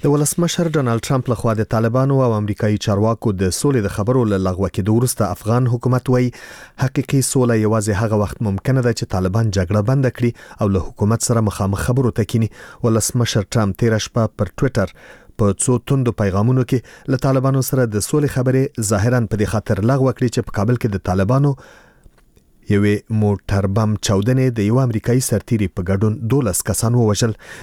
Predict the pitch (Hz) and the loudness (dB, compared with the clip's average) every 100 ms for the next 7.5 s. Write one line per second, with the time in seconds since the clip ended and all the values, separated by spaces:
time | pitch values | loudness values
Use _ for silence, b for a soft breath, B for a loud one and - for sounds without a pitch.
0 | B 143 156 165 147 143 147 - 139 135 | B 0 2 2 2 0 -2 0 0 0
1 | 123 104 104 127 139 - 104 98 92 - | 2 2 2 2 0 0 2 2 -2 -8
2 | B 117 123 131 127 127 131 127 120 95 | B -6 -2 0 2 0 0 -2 0 0
3 | 98 104 131 135 135 117 104 - 95 - | 0 0 0 0 0 -2 -2 -2 -4 -2
4 | 110 - 107 - - 160 131 104 B B | -2 0 -2 0 0 2 2 -2 B B
5 | B 110 98 95 156 147 110 98 104 92 | B 0 0 0 0 2 0 -2 -2 -4
6 | - - 101 95 156 131 92 101 110 113 | -6 -2 -2 0 0 0 -2 -4 -4 -2
7 | 98 127 156 110 | 0 0 2 0